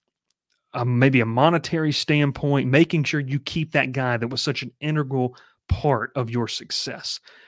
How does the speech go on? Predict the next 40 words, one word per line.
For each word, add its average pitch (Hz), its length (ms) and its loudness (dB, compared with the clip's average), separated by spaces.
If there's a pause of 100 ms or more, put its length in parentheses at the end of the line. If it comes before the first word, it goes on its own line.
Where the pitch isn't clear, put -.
(160)
So 180 180 6
is 175 160 8
it 151 100 0
fact 202 300 4
or 170 40 4
fiction 160 440 0
with 143 100 0
the 135 80 0
rumors? 143 440 0
Who, 131 400 0
who 143 160 0
knows? 113 280 -4
I 127 160 0
under-, 139 240 0
I, 135 240 -2
I - 20 -2
completely 151 440 2
understand 135 340 0
why 120 160 -2
he's 120 140 -4
an 117 80 -4
option, 117 380 -6 (380)
but 123 360 0 (120)
is 131 160 -2
he 131 80 0
really 127 200 2
gonna 123 180 -2
leave? 123 160 0
That's 117 160 -2
a - 20 -12
whole 123 140 0
nother 120 160 0
conversation. 120 640 -2
I 127 180 4
lean 123 300 -2
towards 117 380 -6
no, 120 240 -4
but 156 180 -12
we'll 180 100 -6
see. 214 320 -10